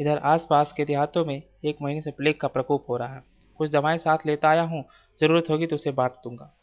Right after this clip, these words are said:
कौन जाने, मेरे ही हाथों दो चार जाने बच्चे हैं। इस प्रकार बातें करते हुए दोनों आदमी लखनपुर पहुँचे। गांव खाली पड़ा था, लोग बागों में झोपड़ियाँ डाले हुए थे। इस छोटी सी बस्ती में खूब चहल पहल थी। उन दारुण दुखों का चिन्ह कहीं नहीं दिखाई देता था,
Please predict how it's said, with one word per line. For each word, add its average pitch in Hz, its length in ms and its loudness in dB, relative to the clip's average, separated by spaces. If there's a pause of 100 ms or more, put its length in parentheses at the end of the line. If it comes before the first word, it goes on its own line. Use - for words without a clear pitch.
(400)
कौन 185 280 2
जाने, 151 320 0 (600)
मेरे 175 180 2
ही 170 120 0
हाथों 151 280 -2
दो 147 100 -2
चार 143 200 0
जाने 135 220 -4
बच्चे 123 300 -8
हैं। 139 100 -20 (560)
इस 151 100 -10
प्रकार 147 260 -2
बातें 143 280 -2
करते 151 240 -6
हुए 147 60 -2
दोनों 139 220 -6
आदमी 131 220 -2
लखनपुर 139 360 -6
पहुँचे। 131 380 -6 (320)
गांव 135 240 0
खाली 131 200 0
पड़ा 117 220 -2
था, - 280 -16 (920)
लोग 180 480 0
बागों 156 320 4
में 165 140 -2
झोपड़ियाँ 151 340 -4
डाले 147 240 4
हुए 160 260 2
थे। 131 140 -6 (120)
इस 143 120 -14
छोटी 147 240 -6
सी 151 120 -10
बस्ती 139 260 -6
में 139 100 -6
खूब 165 260 -8
चहल 131 220 -6
पहल 120 180 -6
थी। 123 200 -20 (640)
उन 135 260 -10
दारुण 151 300 2
दुखों 147 220 -6
का 139 100 -4
चिन्ह 147 260 -8
कहीं 139 180 -6
नहीं 151 100 -6
दिखाई 143 280 -2
देता 143 240 -2
था, 131 340 -6